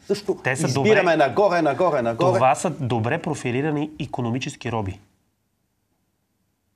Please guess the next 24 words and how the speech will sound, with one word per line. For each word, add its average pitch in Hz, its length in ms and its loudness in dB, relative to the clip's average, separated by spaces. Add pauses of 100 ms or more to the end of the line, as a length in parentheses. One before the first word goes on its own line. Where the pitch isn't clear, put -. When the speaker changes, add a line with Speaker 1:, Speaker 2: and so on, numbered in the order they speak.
(160)
Speaker 2:
Това 113 240 -2
са 123 120 -8
добре 120 420 -4 (100)
профилирани 110 760 -8
икономически 107 760 -8
роби. 104 200 -4 (160)
Училището 113 580 -6
е 127 40 -4
за 117 100 -8
профилиране 107 600 -6
на 113 100 -6
икономическия 110 560 -6
Speaker 1:
Защото 151 260 -2
Speaker 2:
роб. - 60 -10
Speaker 1:
какво 131 240 -4
е 131 40 -6
било 139 300 0
в, 139 100 -10
а, 117 640 0 (1300)
човешката 113 540 -4
история? 92 500 -4 (260)
Войни, 101 580 -2 (140)
мизерия, 127 640 0 (840)
а, 120 300 4